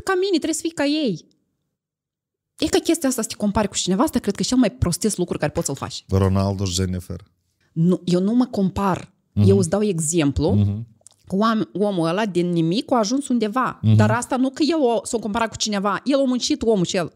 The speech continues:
Speaker 2: Mhm, mhm.
Speaker 1: Sau ea, sau mulți alții. Asta nu-i comparație.
Speaker 2: Tu ai idoli, вообще? Adică, mă refer, ai prea oameni la care tu preiei mult,
Speaker 1: Da.
Speaker 2: mult comportament?
Speaker 1: A, nu.
Speaker 2: Nu?
Speaker 1: Nu copii pe nimeni, eu doar mă uit.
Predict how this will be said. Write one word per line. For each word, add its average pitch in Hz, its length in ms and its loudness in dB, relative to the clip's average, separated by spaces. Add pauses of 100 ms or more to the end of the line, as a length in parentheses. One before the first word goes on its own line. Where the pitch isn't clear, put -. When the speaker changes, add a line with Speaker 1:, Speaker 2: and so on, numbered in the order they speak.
Speaker 2:
Mhm, 107 380 2
mhm. 107 360 -6
Speaker 1:
Sau 233 240 0
ea, 220 260 0 (220)
sau 202 180 2
mulți 226 240 -2
alții. 196 400 -4 (600)
Asta - 200 0
nu-i 294 120 4
comparație. 208 720 -4 (1500)
Speaker 2:
Tu 120 120 2
ai 110 260 2
idoli, 98 300 -2
вообще? 85 540 -10
Adică, 117 380 -2
mă 120 160 0
refer, 127 400 0
ai 151 260 -2
prea 180 220 -2
oameni 143 360 0
la 110 120 0
care 113 280 0
tu 131 600 0
preiei 120 460 0
mult, 113 140 4
Speaker 1:
Da. 196 140 6
Speaker 2:
mult 123 280 -2
comportament? 107 1300 -2
Speaker 1:
A, 226 120 2
nu. 202 240 2 (160)
Speaker 2:
Nu? 107 180 4
Speaker 1:
Nu 180 100 6
copii 151 280 0
pe - 80 -10
nimeni, 180 460 0
eu 190 180 -2
doar 196 300 -2
mă 185 140 0
uit. 135 400 -6